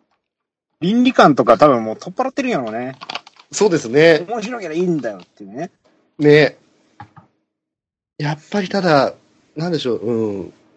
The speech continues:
Speaker 2: この人バランスを、いや、ある程度やっぱり年齢制限なんなりでコントロールされないと、
Speaker 1: うん。
Speaker 2: なんか、ひたすら露悪的だなっていうので。
Speaker 1: <laughs>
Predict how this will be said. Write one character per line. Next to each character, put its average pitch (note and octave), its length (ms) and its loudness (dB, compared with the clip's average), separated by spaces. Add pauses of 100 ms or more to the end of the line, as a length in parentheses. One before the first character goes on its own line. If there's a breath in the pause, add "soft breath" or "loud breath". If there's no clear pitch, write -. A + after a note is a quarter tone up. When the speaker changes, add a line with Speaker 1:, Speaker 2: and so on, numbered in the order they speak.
Speaker 2:
こ - 140 -20
の E3 60 -10
人 D3 120 -10
バ A#2+ 180 -2
ラ F#3+ 220 0
ン G3 80 -2
ス G3+ 220 -2
を、 G3 260 4
い - 20 -2 (220)
や、 - 180 2
あ F#3+ 60 2
る G3+ 60 0
程 A#3+ 120 0
度 G3+ 60 4
や D3 60 6
っ D3 40 -6
ぱ D3+ 120 -2
り B2 160 -2 (380 soft breath)
年 C3 360 -2
齢 D#3 180 0
制 E3 200 0
限 B2+ 220 -2
な C3 80 -2
ん B2+ 80 -6
な B2 80 -2
り G#2+ 80 -2
で A2 80 -4 (260)
コ - 160 2
ン D3 80 2
ト D3 140 4
ロ D3+ 100 6
ー - 20 6
ル A#2 60 0
さ - 160 -10
れ G#2 60 -4
な A2 140 -2
い G2 80 -6
と、 F2 360 -4 (460 soft breath)
Speaker 1:
う A2+ 80 -10
ん。 G#2 340 -12
Speaker 2:
な A#2 140 -2
ん B2 40 -14
か、 G2 140 0 (520 loud breath)
ひ - 140 -8
た - 160 2
す - 120 0
ら G#3+ 120 4
露 D3 160 6
悪 D3+ 180 0
的 D3 200 -2
だ C#3+ 80 2
な C#3+ 120 -4
っ - 60 -6
て - 320 -4
い A2+ 120 0
う - 40 -6
の - 100 -12
で。 F3+ 220 0
Speaker 1:
<laughs> G3+ 100 6